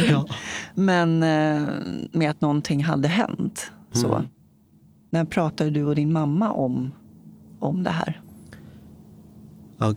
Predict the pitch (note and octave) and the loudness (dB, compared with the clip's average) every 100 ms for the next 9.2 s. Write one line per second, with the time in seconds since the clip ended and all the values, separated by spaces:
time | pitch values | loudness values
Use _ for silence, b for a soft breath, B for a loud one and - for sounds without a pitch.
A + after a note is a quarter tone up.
0 | - - C3+ G2+ G#2 B2 - A2+ G#2+ A2 | -4 -2 0 0 -4 -6 -2 0 0 -2
1 | - - A2 A#2 A2+ G#2 - - C3+ E3+ | -6 -14 -8 -6 -4 -6 -8 -6 -2 0
2 | D#3 F3 F3+ F3 - D#3+ E3+ D#3+ D3+ D#3 | 2 2 2 0 0 2 2 2 2 2
3 | D#3+ - D#3 D3 - - C#3 C#3 D#3 D3 | 0 0 -2 -2 -4 -4 -2 -2 0 2
4 | E3 D#3 C#3+ E3+ G3 D#3 - C3+ B2 - | 2 2 2 2 2 2 2 0 0 -2
5 | C3 - B B B B B - E3 D3 | -2 -4 B B B B B -2 0 0
6 | C#3+ G3+ A3+ F3 D3 C#3 C#3 - - - | 0 2 4 4 2 2 0 0 0 -2
7 | D3 D#3+ - A#2 A#2+ A#2 B2 B2 C3+ B2+ | -4 -6 -4 2 6 6 6 4 4 4
8 | B2+ A#2+ A#2+ B2 C3 B2 A#2 A2+ A2+ A#2+ | 4 6 4 4 4 6 4 4 2 -2
9 | A2 E2+ | -4 -10